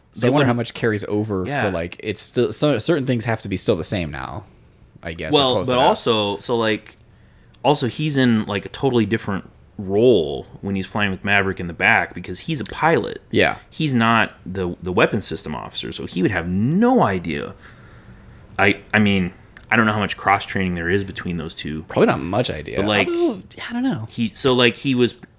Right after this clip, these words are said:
Speaker 2: he probably, he was never trained at all on the Tomcat to fly it, 'cause he was, like, you know, probably was all trained on the, on the Hornets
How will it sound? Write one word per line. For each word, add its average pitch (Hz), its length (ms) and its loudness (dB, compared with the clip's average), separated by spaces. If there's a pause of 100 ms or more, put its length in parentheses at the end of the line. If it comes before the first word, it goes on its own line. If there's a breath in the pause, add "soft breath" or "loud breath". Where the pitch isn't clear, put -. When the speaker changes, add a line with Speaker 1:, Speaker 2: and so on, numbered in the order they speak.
(160)
Speaker 2:
he - 140 -14
probably, 135 340 2
he 123 60 -2
was 113 80 -2
never 123 220 2
trained 123 320 -2
at 110 60 -2
all 107 120 0
on 107 200 -2
the 101 100 -4
Tomcat 104 540 -2
to 90 60 -6
fly 110 360 0
it, 71 280 -2 (280)
'cause 95 140 -2
he 98 100 2
was, 87 140 0
like, 90 260 0
you 98 120 0
know, 80 240 0
probably 92 240 2 (240)
was 95 120 2
all 92 120 0
trained 92 260 0
on 85 120 -2
the, 82 100 -8 (160)
on 87 100 -4
the 76 80 -6
Hornets 92 540 -2